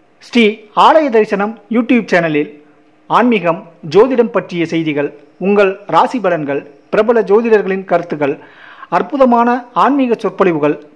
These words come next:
பிரபலமான கோவில்களின் தரிசனம் என தொடர்ச்சியாக பதிவு செய்து கொண்டிருக்கிறோம். எங்களின் முயற்சிக்கு தொடர்ந்து ஆதரவு தாருங்கள். மீண்டும் ஒரு முறை மறக்காதீர்கள்,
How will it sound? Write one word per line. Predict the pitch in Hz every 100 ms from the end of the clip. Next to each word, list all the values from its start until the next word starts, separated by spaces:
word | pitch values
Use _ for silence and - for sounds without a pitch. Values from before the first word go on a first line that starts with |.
| -
பிரபலமான | 196 247 254 220 214 214 240 -
கோவில்களின் | 247 254 196 190
தரிசனம் | 180 175 170 151 147 - -
என | 170 180
தொடர்ச்சியாக | 170 - 180 233 - 240 214 233
பதிவு | 190 202
செய்து | 190 175 165
கொண்டிருக்கிறோம். | 160 151 131 135 131 - _ _ - - _
எங்களின் | 185 233 233 226
முயற்சிக்கு | 196 285 - 240 - 214 254 -
தொடர்ந்து | 190 262 269 247 -
ஆதரவு | 185 196 190
தாருங்கள். | 165 156 147 131 135 - _ _ _ _ _ _
மீண்டும் | 170 247 277 294 294
ஒரு | 208
முறை | 214 220
மறக்காதீர்கள், | 214 190 208 214 190 170 170